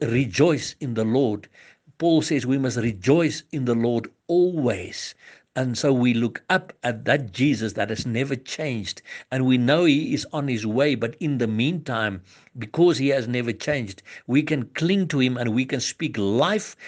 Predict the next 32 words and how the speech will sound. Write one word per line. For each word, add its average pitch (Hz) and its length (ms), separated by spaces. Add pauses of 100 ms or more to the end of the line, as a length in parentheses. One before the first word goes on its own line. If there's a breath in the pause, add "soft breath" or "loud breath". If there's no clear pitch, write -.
(120)
according 156 480
to 147 120
his 117 220
word. 110 500 (220 loud breath)
And 127 160
when 170 200
we 165 120
speak 131 320
life, 131 480 (220 loud breath)
we 131 180
will 120 260
eat 156 300
the 113 160
fruit - 800 (480 soft breath)
of 113 220
that 107 180
life 107 680
that 107 200
we 113 160
speak. - 520 (360 loud breath)
I 170 180
choose 135 720 (240 loud breath)
to 143 100
speak - 540 (160)
life 135 540 (260 loud breath)
in 143 140
the 131 100
power 202 380
of 156 220
Jesus. 104 600 (260 loud breath)
And 143 220
remember, 139 640